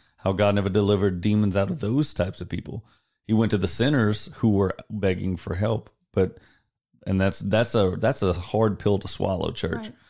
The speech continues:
Speaker 1: So if you're listening right now, you consider yourself a brother and sister in Christ, you're converted, you're born again, you say, "I'm saved,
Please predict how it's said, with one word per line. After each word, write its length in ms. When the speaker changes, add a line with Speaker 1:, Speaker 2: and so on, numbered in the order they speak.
Speaker 1:
So 160
if 100
you're 100
listening 360
right 200
now, 220
you 120
consider 420
yourself 420
a 40
brother 380
and 120
sister 280
in 80
Christ, 400
you're 120
converted, 420
you're 100
born 240
again, 280
you 60
say, 200
"I'm 180
saved, 400